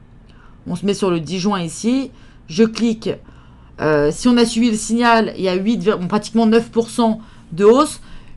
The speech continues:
une résistance qu'on peut mettre sous alerte, vous voyez, qui est très proche du cours actuel. On le voit bien ici. Donc le cours est à soixante-dix-huit, sept,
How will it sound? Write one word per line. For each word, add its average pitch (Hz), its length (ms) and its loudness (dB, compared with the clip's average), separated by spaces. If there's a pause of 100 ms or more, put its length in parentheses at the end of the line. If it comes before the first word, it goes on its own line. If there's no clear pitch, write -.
une 285 180 2
résistance 247 1000 -2 (520)
qu'on 175 100 -6
peut 185 100 -4
mettre 196 200 -2
sous 196 160 -4
alerte, 196 320 0
vous 160 80 -12
voyez, 185 340 -4 (1000)
qui 202 260 -4
est 196 240 -2 (800)
très 233 240 0
proche 220 680 -2
du 165 200 -6
cours 175 200 -2
actuel. 254 500 -2 (1700)
On 151 80 -10
le 156 60 -8
voit 156 100 0
bien 160 140 -4
ici. 226 340 -6 (880)
Donc 156 160 -8
le 185 120 0
cours 226 280 0
est 180 140 -2
à 170 80 -4
soixante-dix-huit, 196 800 -6
sept, 185 200 -8